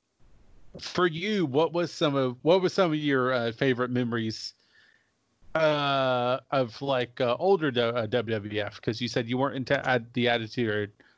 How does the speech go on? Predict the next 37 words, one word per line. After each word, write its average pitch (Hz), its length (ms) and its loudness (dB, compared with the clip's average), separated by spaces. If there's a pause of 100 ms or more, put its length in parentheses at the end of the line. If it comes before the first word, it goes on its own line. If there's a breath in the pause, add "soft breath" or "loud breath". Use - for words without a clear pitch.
(220 soft breath)
Era 113 300 0
too 202 260 -2
much, 107 360 -4
but, 113 160 -2
uh, 113 180 -8
well, 143 300 4 (260 loud breath)
into 143 180 2
W 123 300 2
W 113 140 0
F, - 200 -10
but, 120 220 -4
uh, 127 160 -4
of 131 160 -4
course 120 240 -2
you 117 40 -8
got 110 180 0
into 107 180 -4
it 117 60 -2
later 120 260 -2
with 104 140 -8
The 113 100 -2
Rock 113 380 0
and, 107 100 -2
uh, 104 160 -2 (380 soft breath)
Rock 127 200 0
and 110 100 -6
Stone 113 220 -2
Cold. 135 320 0 (320 loud breath)
Um, 127 240 2 (400)
what 165 160 4
were 160 80 0
some 139 200 0
of 139 60 0
your 110 460 -2 (280)
favorite 135 340 2
memories 110 460 -2
from 101 180 -2